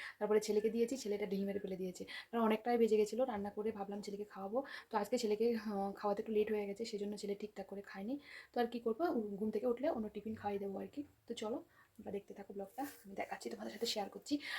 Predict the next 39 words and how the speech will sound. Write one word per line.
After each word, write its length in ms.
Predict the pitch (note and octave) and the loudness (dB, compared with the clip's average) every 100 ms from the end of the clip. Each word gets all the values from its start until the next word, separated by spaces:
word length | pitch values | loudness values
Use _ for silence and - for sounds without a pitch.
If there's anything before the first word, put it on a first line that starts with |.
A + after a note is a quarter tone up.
| - | 0
আর 180 | G3+ G3+ | 4 4
কি 140 | G3+ | 4
বলো 140 | G#3+ G#3 | 2 4
তো, 160 | - - - | 2 0 -2
মাছের, 340 | G3 G3 A#3 | -4 2 2
আহ, 640 | A#3 - - - G#3+ G3+ G3 | 2 -4 -6 2 6 6 6
যে 100 | G#3 | 4
তেল 240 | G#3 G#3 | 6 6
আছে 200 | G3 A3+ | 6 2
না, 60 | A#3+ | -2
ওটা 180 | G#3+ G3+ | -2 -2
রান্না 180 | G3+ | -2
করেছি, 240 | G3 G3+ G#3 | -2 -2 -2
ওটা 200 | G3+ A3 | 0 0
আমার 160 | A3 - | 0 -4
এত 180 | - B3 | -4 -4
ভালো 240 | A#3+ A#3+ | -2 0
লাগে, 220 | A#3 A3 G#3+ | 0 -2 -6
কি 100 | - A3+ | -12 -10
বলবো, 200 | G3 A#3 | -10 -10
তোমার 400 | A#3 - - G3 | -14 -18 -8 -6
সাথে 120 | G#3+ | -4
একটু 140 | G#3+ A3 | -4 -4
শেয়ার 260 | - F#3+ | -2 -4
করছি, 300 | G3 F#3+ - G3 | -6 -8 -10 -12
দাঁড়াও। 200 | F#3 F#3+ _ _ _ _ _ _ _ - - - - - - | -16 -18 _ _ _ _ _ _ _ -20 -18 -16 -8 -4 2
এই 80 | A3+ | 4
দেখো 260 | G#3 G3 A3+ | 6 6 6
বন্ধুরা, 280 | A3 G#3+ G#3+ | 8 6 6
এই 160 | G#3+ | 6
মাছের 440 | G3 G3 F#3+ - A#3+ | 8 8 6 4 6
এই 340 | A#3+ G#3+ G#3 | 8 8 8
যে 120 | G3 G#3 | 4 2
তেল 200 | - G3 | 2 4
আছে 200 | G3 F#3+ | 4 4
না, 240 | A#3+ B3 G3+ | 6 6 4
এই 300 | G3+ G3 F#3+ - | 0 0 0 2
তেল, 240 | G#3+ G3 G3 - F#3+ | 4 4 0 -8 -2
তেলের, 280 | G#3 G3+ G3+ | 2 6 6